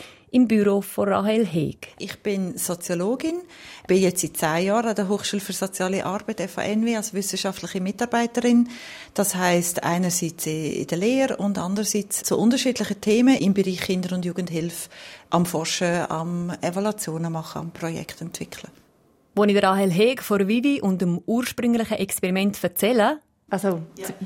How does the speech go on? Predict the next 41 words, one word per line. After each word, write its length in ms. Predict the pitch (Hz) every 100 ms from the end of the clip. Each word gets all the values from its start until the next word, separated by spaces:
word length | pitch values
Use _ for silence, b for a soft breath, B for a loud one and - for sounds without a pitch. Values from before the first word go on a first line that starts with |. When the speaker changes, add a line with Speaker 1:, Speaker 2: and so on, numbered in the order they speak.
| -
Speaker 1:
das 80 | -
wichtigste 420 | 277 302 269 247
Eindruck, 340 | 233 226 240
den 140 | 220 202
Sie 160 | 202 -
hatten? 380 | 196 190 170 165 - - _
Speaker 2:
So, 180 | 190 226
die 180 | 208 233
wichtigste 420 | 285 302 302 277
Erfahrung 420 | 247 220 202 208 202 - -
von, 440 | - 226 214 202
von 140 | 202
dieser 180 | 214 202
Jugendlichen 520 | 208 202 202 202 190
ist 240 | 208 196 185
ja, 220 | 185 - -
es 140 | 180
ist 140 | 175 -
gar 160 | 156
nicht 160 | 170 -
möglich, 300 | 160 156 160 - -
einen 280 | 165 170 175
Tag 240 | - -
lang 220 | 175 175 -
ohne 200 | 160 170
Smartphone. 580 | - - - - 131 -
Das 100 | 165
ist 80 |
ja 140 | 170 170
Wahnsinn, 300 | 175 185 -
ein 300 | 160 180 196
Tag 320 | 180 165 196
nur. 200 | 190 175 -
Es 180 | 160
geht 180 | - 165
jetzt 140 | 180 226
nicht 140 | 220
darum, 200 | 214 208
nicht 240 | 202 208
mehr 160 | 208 208
ohne. 340 | 170 165 165